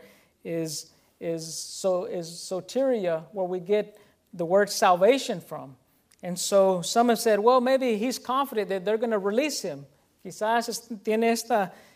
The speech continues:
esta confianza de la liberación, o quizás su versión dice salvación,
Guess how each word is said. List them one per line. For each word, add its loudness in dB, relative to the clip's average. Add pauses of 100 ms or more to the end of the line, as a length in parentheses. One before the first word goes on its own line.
(140)
esta 2
confianza 2
de 4
la 6
liberación, 2
o -2
quizás -2
su -2
versión 2
dice 2
salvación, 0